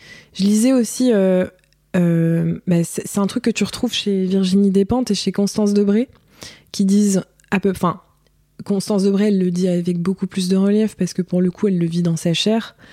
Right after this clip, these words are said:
Que Virginie Despentes, je pense que c'est, euh, une personne qui observe énormément les gens.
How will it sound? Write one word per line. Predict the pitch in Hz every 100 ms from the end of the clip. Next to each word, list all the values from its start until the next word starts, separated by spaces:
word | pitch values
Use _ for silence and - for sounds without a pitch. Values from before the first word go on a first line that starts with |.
| - - _
Que | -
Virginie | 175 175 185 185
Despentes, | 180 180 202 196
je |
pense | 185 175
que | 175
c'est, | - 175 165 165 - - _ _ -
euh, | 165 165
une | 165
personne | 165 170 196 185
qui | 180
observe | 170 - 180 175
énormément | 180 180 180 185 185
les | 175
gens. | 175 202